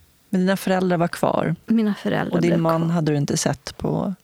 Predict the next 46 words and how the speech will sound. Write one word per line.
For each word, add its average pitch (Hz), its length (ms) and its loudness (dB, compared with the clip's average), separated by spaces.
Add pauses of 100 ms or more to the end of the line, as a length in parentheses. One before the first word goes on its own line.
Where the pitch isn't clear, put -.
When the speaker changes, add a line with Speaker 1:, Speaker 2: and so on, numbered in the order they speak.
Speaker 1:
väldigt 285 260 2
Speaker 2:
Nej, 285 120 0
Speaker 1:
länge? - 120 2
Speaker 2:
vi 269 80 4
hade 247 260 2
ingen, 208 440 0
ja, 202 80 0
vi 196 80 2
Speaker 1:
Nej. 262 80 4
Speaker 2:
hade 247 360 2
ju, 262 420 0
jag 233 300 0
brukade 226 360 -4
köra 214 280 0
dit 202 280 -4
mina 202 180 0
döttrar 208 540 -4
ibland 208 340 -2
så 214 60 -10
att - 60 -20
de - 120 -4
skulle - 240 -12
få - 120 -16
träffa - 300 -8
pappa - 460 -10
ungefär. - 340 -10
Men 85 180 -6 (920)
det 240 100 -2
var 240 140 2
liksom 226 320 0
ett - 320 -8
avslutat 214 800 -2
kapitel, - 540 -8
kan - 200 -12
man 208 100 -6
säga. - 340 -12
Vi, 214 340 -6 (260)
vi 208 160 0
bråkade 196 460 0
inte 277 180 -2
med 208 120 0
varandra, 196 480 -2
utan 202 300 -6
det 208 60 -2
var 226 160 -2
bara, 208 360 -2